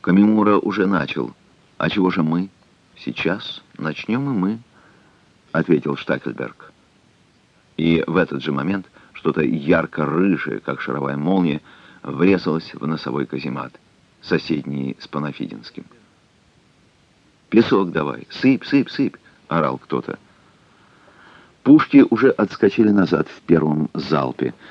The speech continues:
Компрессоры плавно поставили их на место. Клацнули замки. Николай Шаламов ловко забросил в пасть казённика свежий снаряд. Панафидин не сразу сообразил,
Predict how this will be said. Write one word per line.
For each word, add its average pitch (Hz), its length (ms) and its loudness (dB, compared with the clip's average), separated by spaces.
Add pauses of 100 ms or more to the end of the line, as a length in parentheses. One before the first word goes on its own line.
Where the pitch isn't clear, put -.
(220)
Компрессоры 87 580 4
плавно 80 560 2
поставили 73 520 2
их 71 460 -6
на 78 160 0
место. 64 440 -6 (320)
Клацнули 73 560 -4
замки. 65 420 -8 (1400)
Николай 95 440 6
Шаламов 90 540 2 (160)
ловко 90 520 4
забросил 73 640 0
в - 120 -18
пасть 76 260 -4
казённика 76 520 -2
свежий - 420 -6
снаряд. 60 380 -10 (1120)
Панафидин 98 480 4
не 95 100 4
сразу 90 260 2
сообразил, 85 600 0